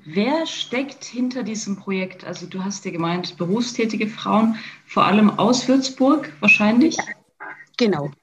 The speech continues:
Speaker 2: Wir sind, also gut, ich bin jetzt Landkreis Kitzingen,
Speaker 1: Mhm.
Speaker 2: aber, ähm, es sind sehr viele Frauen aus Würzburg mit dabei. Ähm, ja, ich weiß jetzt nicht, ob ich Namen nennen darf, aber, ähm, es sind, ja,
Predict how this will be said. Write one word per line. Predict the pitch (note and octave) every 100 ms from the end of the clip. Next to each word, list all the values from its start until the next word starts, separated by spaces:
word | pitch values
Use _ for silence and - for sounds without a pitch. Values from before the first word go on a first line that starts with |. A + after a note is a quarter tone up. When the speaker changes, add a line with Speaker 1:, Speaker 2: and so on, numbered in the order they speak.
| _
Speaker 2:
Wir | - G#3+
sind, | G#3 A3+ G#3+ G#3
also | G3+ G#3 G3
gut, | A#3+ A3+ -
ich | A#3+
bin | A#3 G#3+
jetzt | F3+ G3+
Landkreis | G3 - F#3 -
Kitzingen, | D4+ - C#4+ C#4 C#4 - - - -
Speaker 1:
Mhm. |
Speaker 2:
aber, | G3 G3 G3 G3
ähm, | - F#3+ -
es | -
sind | G3+ G3
sehr | G#3 G3+
viele | G3+ G#3+ G3+
Frauen | G3+ G3 F#3 F#3+ F#3+
aus | - F#3 F#3 F#3+
Würzburg | G3+ G3 - G3 F#3
mit | F#3 F3
dabei. | E3 F3+ G3+ A#3+ - - - - _
Ähm, | F#3+ F#3 F#3+ F#3+ F3+ F3 _ _ _ _ _ _ -
ja, | - D#3 F3
ich | D#3+ _
weiß | F#3 F#3
jetzt | G3+ G#3
nicht, | G3
ob | F#3+
ich | G3+
Namen | F#3 G#3+ A3
nennen | G#3 G#3 G3+
darf, | F#3+ G3
aber, | F#3+ F3 F3+ F3+ - - -
ähm, | F#3+ -
es | G#3+
sind, | - A3+ A3+ A#3 G#3 _ _
ja, | G#3+ G#3 A#3